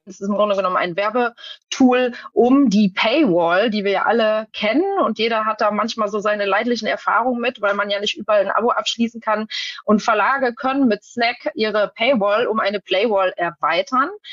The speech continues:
Dabei handelt es sich um ein interaktives Werbeformat und man kann dann einzelne Artikel hinter der Paywall freischalten.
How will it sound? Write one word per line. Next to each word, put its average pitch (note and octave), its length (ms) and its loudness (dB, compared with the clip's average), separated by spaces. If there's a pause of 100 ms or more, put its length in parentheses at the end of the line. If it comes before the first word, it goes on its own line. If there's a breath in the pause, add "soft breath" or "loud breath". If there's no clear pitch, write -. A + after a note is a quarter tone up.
(260 loud breath)
Dabei A3 280 2
handelt A#3 360 0
es - 160 -2
sich A3+ 180 -4
um A3 120 -2
ein G#3 140 0
interaktives G#3 640 -4
Werbeformat F#3+ 800 0
und F#3 120 -4
man F3 180 -2
kann F3 220 -4
dann E3+ 180 -2
einzelne F#3 400 -4
Artikel F#3+ 600 -2
hinter F3+ 360 -2
der E3+ 120 0
Paywall D#3 500 -2
freischalten. - 560 -6